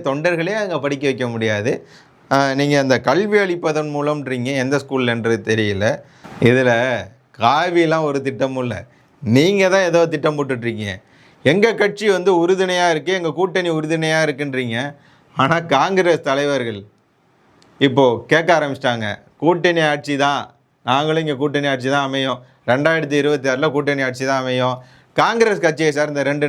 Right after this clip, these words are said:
நபர்கள் வந்து அமைச்சரா இருப்பாங்க" அப்படின்னு சொல்லி திருச்சியை சேர்ந்த வேலுமணி அவர்கள் வந்து பேசியிருக்கிறாரு. இப்போ திமுக கூட்டணி கட்சிகளும் கேட்க ஆரம்பிச்சிட்டாங்க, "ஆட்சியிலும் பங்கு, அதிகாரத்திலும் பங்கு, கூட்டணி ஆட்சி தான் அமையும்" அப்படின்னு சொல்லி பேச ஆரம்பிச்சிட்டாங்க.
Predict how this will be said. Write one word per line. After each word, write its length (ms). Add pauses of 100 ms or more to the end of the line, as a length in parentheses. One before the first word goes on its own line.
நபர்கள் 360
வந்து 220
அமைச்சரா 480
இருப்பாங்க" 360 (400)
அப்படின்னு 320
சொல்லி 180 (140)
திருச்சியை 460
சேர்ந்த 280 (100)
வேலுமணி 520
அவர்கள் 280
வந்து 160 (100)
பேசியிருக்கிறாரு. 720 (760)
இப்போ 240 (220)
திமுக 500 (120)
கூட்டணி 420
கட்சிகளும் 480
கேட்க 260
ஆரம்பிச்சிட்டாங்க, 480 (1040)
"ஆட்சியிலும் 560
பங்கு, 380
அதிகாரத்திலும் 680
பங்கு, 460 (380)
கூட்டணி 500
ஆட்சி 300
தான் 220
அமையும்" 500
அப்படின்னு 280
சொல்லி 280
பேச 360
ஆரம்பிச்சிட்டாங்க. 500